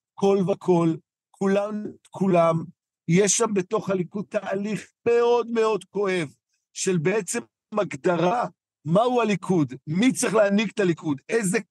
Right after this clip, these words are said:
קו הליכוד צריך לקחת כדי לשמור על השלטון, וזה יהיה המבחן הגדול של הליכוד. להגיד לך היום שאני חותם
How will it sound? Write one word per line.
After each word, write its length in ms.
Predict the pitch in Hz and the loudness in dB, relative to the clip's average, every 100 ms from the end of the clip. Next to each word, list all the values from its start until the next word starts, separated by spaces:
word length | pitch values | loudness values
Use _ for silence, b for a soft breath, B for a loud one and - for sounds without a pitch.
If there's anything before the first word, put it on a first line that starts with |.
| - | -6
קו 200 | 233 240 247 | 0 2 2
הליכוד 340 | 214 - 196 | 0 -2 -4
צריך 300 | - 185 175 | 2 2 2
לקחת 460 | 180 - 185 - 175 - b b _ | 0 0 0 0 -4 -6 b b _
כדי 460 | 208 202 - 226 240 | -4 -2 2 4 4
לשמור 400 | 196 180 196 196 | 2 2 2 4
על 80 | 185 | 2
השלטון, 600 | - 165 151 - 226 254 240 _ _ _ _ | -2 -6 -6 -2 -2 -2 -8 _ _ _ _
וזה 260 | 160 151 196 | -4 -2 0
יהיה 160 | 214 196 | 0 0
המבחן 380 | 175 - 165 | 0 -2 -2
הגדול 340 | 165 151 143 147 | 0 -2 -2 -4
של 160 | 143 | -4
הליכוד. 400 | 139 127 - 123 - - | -8 -8 -8 -12 -12 -4
להגיד 320 | 127 127 196 | -4 2 4
לך 160 | 202 160 | 6 8
היום 280 | 175 202 | 6 6
שאני 300 | 175 160 180 | 2 2 0
חותם 680 | 180 - 170 - 214 196 143 | 0 0 -2 0 -2 -2 -4